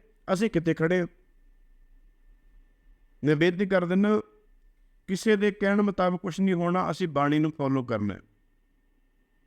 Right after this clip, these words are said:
ਤੇ ਬਾਣੀ ਦੇ ਵਿੱਚ ਇਕੱਲੇ ਇਕੱਲੇ ਨੂੰ ਗੁਰੂ ਕਹਿਣ ਦੀ ਲੋੜ ਨਹੀਂ, ਸਾਰੀ ਬਾਣੀ ਗੁਰੂ ਹੈ ਤੇ ਸਾਰੀ ਬਾਣੀ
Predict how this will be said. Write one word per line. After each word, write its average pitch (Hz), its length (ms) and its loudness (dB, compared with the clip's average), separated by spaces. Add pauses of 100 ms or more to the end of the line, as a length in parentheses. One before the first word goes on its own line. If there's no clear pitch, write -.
(320)
ਤੇ 156 80 2
ਬਾਣੀ 147 340 4
ਦੇ 185 140 2
ਵਿੱਚ 180 440 0
ਇਕੱਲੇ - 1400 -6
ਇਕੱਲੇ 185 300 2
ਨੂੰ 190 180 2
ਗੁਰੂ 170 240 0
ਕਹਿਣ 180 200 0
ਦੀ 190 140 2
ਲੋੜ 160 280 2
ਨਹੀਂ, 196 120 2
ਸਾਰੀ 160 540 0
ਬਾਣੀ 139 380 0
ਗੁਰੂ 120 320 -2
ਹੈ - 120 -8 (960)
ਤੇ 175 120 4
ਸਾਰੀ 160 460 0
ਬਾਣੀ 156 360 0